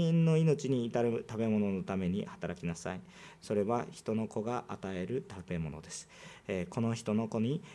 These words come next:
えー、神である父が勝因を押されたのです。」アーメン。これ、ちょっと今日の短いこの聖書の分かち合いの時間で全てをパンとちゃんと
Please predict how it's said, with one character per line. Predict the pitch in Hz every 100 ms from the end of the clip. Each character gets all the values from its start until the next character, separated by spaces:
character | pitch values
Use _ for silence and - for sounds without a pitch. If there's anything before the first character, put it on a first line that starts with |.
| -
え | 101 87
ー、 | 82
神 | 127 117
で | 107 98
あ | 95
る | 95 -
父 | - - 90
が | 113
勝 | - - 101 98
因 | 92 107 135
を | -
押 | -
さ | 85
れ | 78
た | 78 80
の |
で | 82
す。」 | 80 - - - -
ア | 90
ー | 85
メ | 92
ン。 | 92 92 - - - - - - - - - - - -
こ | - 98
れ、 | - - - - - - - -
ち | 131
ょ |
っ |
と | 107
今 | 107 135 117
日 |
の | 104 104
短 | 110 113 117 139 123
い | 101
こ | 113
の | 104 95
聖 | 113 101
書 | 101
の | 95 92 90 - -
分 | 95 95
か | 98 104
ち | 107
合 | 98
い |
の | 98
時 | 92
間 | 92 90
で | 95
全 | - 110
て | 92
を | 90 90 -
パ | 117
ン | 113
と | - 90 90 -
ち | -
ゃ |
ん | 107
と | 110